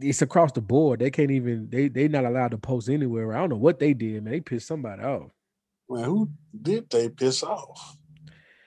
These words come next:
Speaker 2: We gotta talk to
Speaker 1: Yeah.
Speaker 2: Spike Lee on that. We gotta
Speaker 1: Yeah,
Speaker 2: figure
Speaker 1: it,
Speaker 2: out.
Speaker 1: it probably was Lou. You know, Lou a wild boy.
Speaker 2: Probably
Speaker 1: Lou, Lou a
Speaker 2: Lou.
Speaker 1: wild boy. So, yeah. So Wednesdays, I mean, they doing the Instagram lives right now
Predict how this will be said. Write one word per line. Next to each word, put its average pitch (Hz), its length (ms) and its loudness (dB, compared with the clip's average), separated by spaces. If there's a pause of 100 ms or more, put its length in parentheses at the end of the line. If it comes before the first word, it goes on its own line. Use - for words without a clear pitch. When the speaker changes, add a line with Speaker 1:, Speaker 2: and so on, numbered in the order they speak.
(1700)
Speaker 2:
We 131 60 6
gotta 120 140 6
talk 120 140 6
to 98 80 -2
Speaker 1:
Yeah. - 80 -2
Speaker 2:
Spike 110 200 8
Lee 113 100 4
on 104 300 4
that. 104 340 -2
We 117 100 -2
gotta 107 240 6
Speaker 1:
Yeah, 110 120 2
Speaker 2:
figure 104 260 2
Speaker 1:
it, 98 60 6
Speaker 2:
out. 95 80 2 (200)
Speaker 1:
it 120 140 0
probably 113 260 2
was 101 160 -6
Lou. 98 240 -8
You 123 60 -4
know, 117 100 0
Lou 123 220 4
a 117 60 4
wild 107 360 0
boy. 98 240 -6 (240)
Speaker 2:
Probably 107 460 4
Speaker 1:
Lou, 104 100 0
Lou 107 80 2
a - 40 4
Speaker 2:
Lou. 92 40 -2
Speaker 1:
wild 98 380 -8
boy. 98 220 -10 (360)
So, 117 380 0
yeah. 120 260 6 (120)
So 120 180 4
Wednesdays, 131 800 4 (100)
I 120 80 0
mean, 127 120 4
they 135 100 8
doing 131 260 8
the 127 140 4
Instagram 127 480 2
lives 123 400 4
right 117 200 4
now 123 360 4